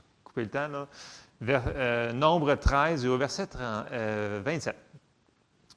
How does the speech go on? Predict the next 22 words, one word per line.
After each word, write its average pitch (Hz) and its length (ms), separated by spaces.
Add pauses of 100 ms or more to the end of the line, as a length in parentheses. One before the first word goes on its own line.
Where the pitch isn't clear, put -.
(420)
Puis 180 120
là, 226 260
ils 175 80
commencent 160 400
à 110 260
dire 131 400
ce - 80
qu'ils 107 300
ont 107 240
vu, 170 500
puis 120 160
là, 117 300
ils 104 100
ont, 95 120
un, 92 480
ils 101 120
ont 95 60
survécu, 98 500
c'est - 180
quand 107 160
même 104 180
bon. 123 140